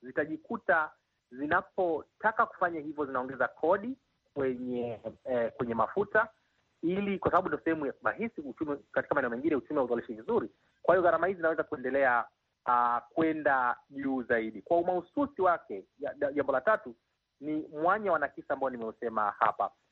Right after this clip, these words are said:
Nchini Kenya nakisi yake imefika kwa kiwango cha juu kabisa, eh, ukilinganisha na kiwango cha kawaida katika nchi za Afrika Mashariki ambacho tunapaswa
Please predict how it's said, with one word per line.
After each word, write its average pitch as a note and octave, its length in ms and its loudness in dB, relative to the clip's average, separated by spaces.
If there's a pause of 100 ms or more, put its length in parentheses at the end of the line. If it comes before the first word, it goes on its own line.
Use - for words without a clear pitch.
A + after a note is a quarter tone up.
(160)
Nchini D#3+ 240 -4
Kenya G3 520 2 (280)
nakisi - 440 -4
yake F#3 380 -2
imefika E3 480 -6
kwa E3 120 -2
kiwango E3 300 -2
cha D3+ 180 -2
juu G3+ 240 -2
kabisa, D3 640 -2 (180)
eh, C3 560 0
ukilinganisha D#3 480 -2
na D3 60 -6
kiwango D3+ 240 0
cha C#3+ 100 -4
kawaida E3 320 2
katika C3+ 200 -8
nchi B2+ 80 -16
za C3 60 0
Afrika B2 200 -6
Mashariki A2+ 320 -6
ambacho B2+ 180 -4 (120)
tunapaswa C3 400 2